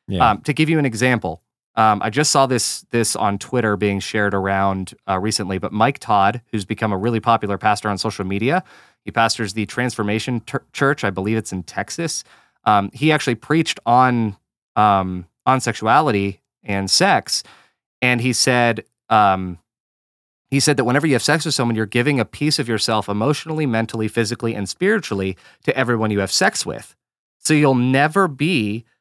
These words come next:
Speaker 2: whole, with the person that you love, the person that you're supposed to spend all of your life with if you're, if you're going out and sleeping around, because you've got all of those pieces of you walking around with other people. And the
Speaker 1: Mm.
Speaker 2: implication of this teaching is,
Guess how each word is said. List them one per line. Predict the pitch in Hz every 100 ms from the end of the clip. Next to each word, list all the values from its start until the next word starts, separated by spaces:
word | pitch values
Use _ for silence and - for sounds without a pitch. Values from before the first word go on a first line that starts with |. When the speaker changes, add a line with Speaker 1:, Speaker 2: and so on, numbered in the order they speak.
| _ _ _
Speaker 2:
whole, | _ - 190 175 - - _ _ _ -
with | 139 -
the |
person | 131 - 160 - 175 143
that | 139
you | 120 123
love, | 113 185 156
the | 117
person | 131 139
that |
you're | 117
supposed | - 127
to | 123
spend | - - 123 147 135
all | 127
of | 127 107
your | 107
life | 117 208 -
with | 107
if | 113
you're, | 113 110 110
if | 117 113
you're |
going | 107 120
out | 123
and | 107
sleeping | - 127 107
around, | 98 170 185 113 101 - - -
because | 139 143 117 -
you've | 135 123
got | 147
all | 123 143 156
of | 127
those | 135 117
pieces | - 180 196 123 117
of | 107
you | 117
walking | 110 123 - 135
around | 110 107
with | 107 101
other | 101
people. | 95 180 202 85 - _ _ _ _ _ _ _ _ _ _ _ _
And | 160 156 131 - -
the | 147 139
Speaker 1:
Mm. |
Speaker 2:
implication | 104 107 107 147 196 220 160
of | 123
this | 120 -
teaching | 160 226 - 113 110
is, | 127 120 107 -